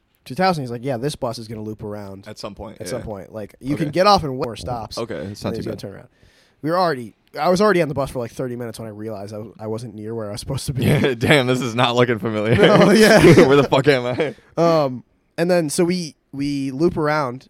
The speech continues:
Speaker 1: and then we get, make it past the f-, uh, first stop. There's no one at the first stop. And
Speaker 2: Yeah.
Speaker 1: we keep s-, going up the street, and we're, like, in the, we're in the heart of Baltimore now.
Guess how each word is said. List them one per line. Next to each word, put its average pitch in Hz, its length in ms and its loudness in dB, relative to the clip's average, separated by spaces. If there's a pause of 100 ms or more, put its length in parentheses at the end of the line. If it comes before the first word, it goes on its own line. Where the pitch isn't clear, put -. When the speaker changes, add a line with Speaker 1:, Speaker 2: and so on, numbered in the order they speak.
Speaker 1:
and 131 120 -6
then 127 180 -6
we 127 120 -6
get, 127 300 -10
make 143 240 -2
it 151 100 -4
past 147 360 -2
the 127 40 -8
f-, - 220 -16 (100)
uh, 107 320 -6
first 139 300 -6
stop. 127 280 -4
There's 123 140 -8
no 127 100 -4
one 127 100 -4
at 117 60 -10
the - 80 -16
first 113 220 -10
stop. 117 260 -12
And - 100 -8
Speaker 2:
Yeah. - 80 0
Speaker 1:
we 185 40 -6
keep 156 160 -8
s-, - 180 -18 (160)
going 131 320 -6
up 117 140 -12
the 107 100 -14
street, 123 380 -10
and 131 80 -12
we're, 143 120 -4
like, 127 260 -10
in 131 160 -8
the, 113 120 -10 (300)
we're 123 160 -10
in 135 80 -6
the 117 60 -10
heart 120 260 -8
of 95 80 -16
Baltimore 95 420 -16
now. - 240 -20